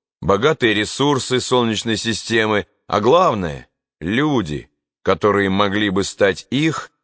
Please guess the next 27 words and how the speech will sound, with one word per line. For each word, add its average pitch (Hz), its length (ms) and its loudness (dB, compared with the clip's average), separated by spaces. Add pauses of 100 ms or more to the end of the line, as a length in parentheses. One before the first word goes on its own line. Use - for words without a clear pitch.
(120)
а 110 120 2
не 147 140 0
нашими 120 560 0
союзниками. 80 840 -2 (560)
Есть 135 400 -4
у 131 80 4
вас 135 180 2
такие 117 380 -2
качества, 95 720 -2 (640)
которые 135 480 2
делают 127 420 0
союз 120 460 0
с 90 120 -8
Землёй 117 520 0
очень 135 360 -2
заманчивыми. 113 1000 -2 (840)
«И 107 100 -2
для 95 280 2
вас, 113 520 2
и 113 120 -4
для 113 220 0
них?» — 190 400 -4 (160)
спросил 92 520 -2
Воронцов. 87 560 -2 (800)
«Для 95 220 0
нас 160 240 0
тоже», — 104 480 2